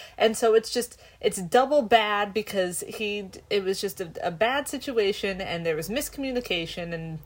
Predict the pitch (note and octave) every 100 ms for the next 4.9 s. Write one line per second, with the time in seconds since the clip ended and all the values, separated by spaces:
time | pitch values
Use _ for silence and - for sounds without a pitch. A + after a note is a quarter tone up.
0 | - - - - - - G#3 F#3 F3 -
1 | E4+ B3 B3+ C4 A#3+ A3+ A3+ - F3+ E3+
2 | E3+ E3+ C4+ A#3 E3+ E3+ D#3+ E3 G3+ G3
3 | G#3 A#3 A#3+ - F3 E3+ F3 F#3+ F3+ -
4 | E3+ E3+ D#3+ E3+ F3 D#3+ - D#3+ -